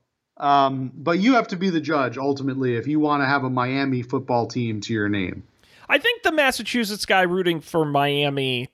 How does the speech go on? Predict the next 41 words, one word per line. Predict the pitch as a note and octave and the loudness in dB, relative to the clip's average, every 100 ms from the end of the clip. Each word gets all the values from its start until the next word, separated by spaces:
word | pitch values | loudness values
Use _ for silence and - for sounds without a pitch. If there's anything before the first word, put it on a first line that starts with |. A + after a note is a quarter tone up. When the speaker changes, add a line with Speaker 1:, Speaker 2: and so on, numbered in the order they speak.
| _ | _
Speaker 2:
there | D3 A#3+ C#4+ | -2 0 2
is | C#4 | 2
something | - - A3+ G3 G3 E3+ D#3 C#3 B2+ _ _ _ _ - | 0 2 2 2 0 0 0 -6 -10 _ _ _ _ -2
that | E3 D3 | 2 2
feels | E3 C#3+ C3+ - - _ _ D#3 | 4 4 2 -4 -12 _ _ -4
wrong | G3+ C#3 B2+ B2 | 2 4 4 2
about | A2+ G2 E2 - | 0 0 -2 -6
that. | B1 - - _ _ _ _ _ _ | -8 -10 -12 _ _ _ _ _ _
I | G3+ | 0
don't | A3+ A3+ | 0 2
know | A3 | 2
what | F#3+ F3+ | 2 2
it | D3 | 2
is, | F3+ C#4+ G#4 - - _ _ _ _ _ _ | 2 2 -2 -8 -12 _ _ _ _ _ _
but | G#3 | 0
it | G#3 | 2
doesn't | A#3+ C4 C#4+ | 0 -2 -2
quite | - G#3+ - | 0 0 -2
sit | - E3+ - | -4 -4 -2
right | B2+ | -6
with | - A#2+ | -6 -6
me. | B2 | -4
But | D3+ B3 | 0 2
we | |
should | C4+ D4 | 2 2
continue | A#3+ F#3+ G#3 G3 | 2 2 2 4
on | F3+ F3+ | 4 2
to | E3 E3 | 0 -2
the, | D#3+ D3+ D3 C3+ E2+ | -2 -2 -4 -6 -10
the | D#3 E3+ D#3+ | -8 -6 0
other | F3+ F3+ D#3+ C#3+ B2+ B2 | 2 4 4 2 0 0
Speaker 1:
Yes. | C#3+ D#3+ | 6 6
Speaker 2:
A | |
F | - | 6
C | - | 0
East | D3 C#3 C3+ - | -2 -2 -4 -4
team | C#3+ | -4
that's | B2+ B2+ - | -2 -4 -4
not | B2 - | -4 -4
the | |
Patriots. | C#3+ G#2+ - G#1+ - - - | -6 -6 -6 -12 -12 -12 -12